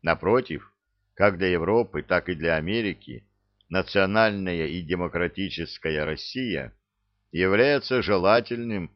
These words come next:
с геополитической точки зрения субъектом, источником стабильности в изменчивом евразийском комплексе.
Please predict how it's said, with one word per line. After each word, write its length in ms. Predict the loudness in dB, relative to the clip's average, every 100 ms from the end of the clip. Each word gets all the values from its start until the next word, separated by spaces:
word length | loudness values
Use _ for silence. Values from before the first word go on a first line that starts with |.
| _ _ -12
с 160 | -10 -2
геополитической 1000 | 4 4 4 -2 -2 -6 -6 -6 -6
точки 400 | -2 -2 -2 -6
зрения 480 | -6 -4 -2 -2 -4
субъектом, 920 | -4 -8 -8 -6 -4 -6 -8 -12 -12 _ _ _ _ _ _ _ -8
источником 760 | -2 2 2 0 -6 -4 -4
стабильности 1000 | -2 -2 0 -2 -2 -4 -6 -8 -10 -10 _ _ _ -6
в 100 | -6
изменчивом 920 | -4 -4 -2 -2 -2 -6 -4 -4 -4
евразийском 840 | -4 -2 0 -2 -6 -10 -8 -10 -10
комплексе. 880 | -4 -2 -2 -8 -18 -18 -16 -18